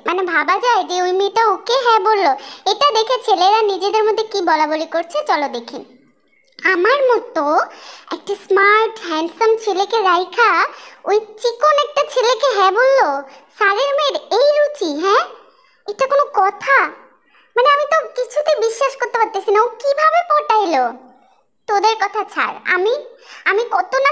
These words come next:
ছেঁচড়ামি করছি, তারপরেও আমাকে হ্যাঁ বলে নাই। অথচ এই চিকন, শর্ট, এরকম একটা মাইয়া মাইয়া চেহারার পোলারে হ্যাঁ বলে দিল। তোদের যন্ত্রণাটা কমই হইতেছে,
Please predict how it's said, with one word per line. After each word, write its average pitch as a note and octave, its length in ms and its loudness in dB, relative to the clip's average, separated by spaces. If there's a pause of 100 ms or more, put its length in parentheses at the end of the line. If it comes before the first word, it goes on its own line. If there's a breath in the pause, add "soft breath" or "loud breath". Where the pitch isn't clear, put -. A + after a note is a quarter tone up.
ছেঁচড়ামি F#4 440 -2
করছি, E4 320 -10 (140)
তারপরেও A#4+ 540 0
আমাকে G#4 220 -2
হ্যাঁ E4 220 0
বলে C#4+ 260 -4
নাই। D4 160 -10 (380 loud breath)
অথচ G#4+ 240 -6
এই C5+ 120 2 (120)
চিকন, A#4+ 460 2
শর্ট, A4 500 0 (320)
এরকম A#4 280 0 (120)
একটা A#4+ 160 -4 (120)
মাইয়া G4+ 240 0
মাইয়া A4+ 320 0
চেহারার A#4+ 400 0
পোলারে A#4+ 380 0
হ্যাঁ G4+ 120 0
বলে G#4+ 320 0
দিল। A4 120 -2 (680 loud breath)
তোদের G4 300 2
যন্ত্রণাটা G4+ 680 2
কমই F4 460 0
হইতেছে, - 400 -8